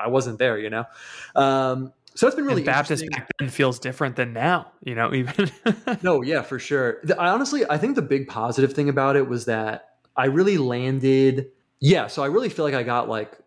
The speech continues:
Speaker 1: at least two, you know, really positive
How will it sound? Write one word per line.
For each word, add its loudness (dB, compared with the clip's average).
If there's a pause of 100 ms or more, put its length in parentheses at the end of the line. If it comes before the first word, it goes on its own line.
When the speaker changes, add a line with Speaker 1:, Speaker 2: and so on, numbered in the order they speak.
(260)
Speaker 1:
at 0
least -2
two, 4
you 2
know, 4
really 4
positive 2